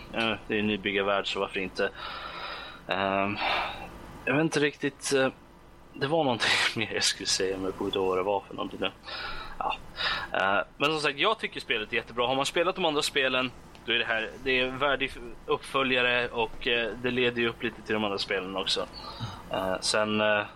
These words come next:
har man inte spelat de andra spelen så, ja, alltså det är värt att titta, eh, checka, för att, eh, de har ju gjort mycket ändringar och det är en helt ny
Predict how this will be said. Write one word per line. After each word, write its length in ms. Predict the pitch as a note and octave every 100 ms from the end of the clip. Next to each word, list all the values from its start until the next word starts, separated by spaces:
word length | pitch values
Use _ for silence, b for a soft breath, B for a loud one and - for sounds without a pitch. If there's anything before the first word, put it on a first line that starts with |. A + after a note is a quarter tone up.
| -
har 140 | - A#2+
man 100 | B2
inte 100 | -
spelat 380 | - B2+ B2 A#2+
de 100 | B2
andra 200 | A#2+ B2+
spelen 400 | - A#2+ A#2 G#2
så, 360 | - A#2 A#2 A2+ B B B - -
ja, 280 | G#3+ F3+ A3+
alltså 260 | - D3+ E3
det 100 | D#3 D#3+
är 40 |
värt 240 | D#3+ F#3 D#3+
att 80 |
titta, 380 | - - - F3
eh, 480 | C3+ B2+ A#2+ A#2+ A#2
checka, 420 | C3+ C#3+ - E3 B2
för 140 | -
att, 220 | B2 -
eh, 180 | C3 B2 A#2+ B2+ -
de 240 | C#3 C3+ C3+
har 120 | C#3+
ju 60 |
gjort 260 | C#3+ D3 -
mycket 280 | C3 - A#2
ändringar 280 | A2+ A#2 A#2+
och 100 | B2
det 80 |
är 100 | B2+
en 60 | C3
helt 260 | D3 C#3+ -
ny 300 | B2+ A#2+